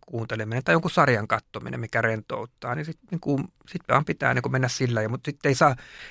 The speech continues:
ei saa missään nimessä tehdä suoritusta siitä, kun senkin välillä näkee sitten, että sit se on niinku tehdä, muuttaa semmoinen,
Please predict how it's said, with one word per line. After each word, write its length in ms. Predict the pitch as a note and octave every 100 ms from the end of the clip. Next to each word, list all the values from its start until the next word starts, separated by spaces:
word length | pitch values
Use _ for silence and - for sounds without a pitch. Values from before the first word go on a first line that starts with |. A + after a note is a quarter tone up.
| -
ei 80 | C#3
saa 120 | D3
missään 380 | C#3+ E3 D#3 C#3
nimessä 180 | A#2+ B2
tehdä 160 | B2 B2
suoritusta 680 | - D3 C3 A#2+ - -
siitä, 240 | - A2 B2
kun 80 | -
senkin 240 | B2 A#2
välillä 240 | A#2+ A2+
näkee 360 | A#2+ A#2 - A#2
sitten, 280 | B2+ A#2+ A2+
että 80 | -
sit 120 | -
se 100 | -
on 60 | A#2
niinku 300 | A#2 A#2+ A#2 - _ - F3 - -
tehdä, 160 | B2+ C#3+
muuttaa 360 | C#3+ A#2+ -
semmoinen, 200 | B2+ C3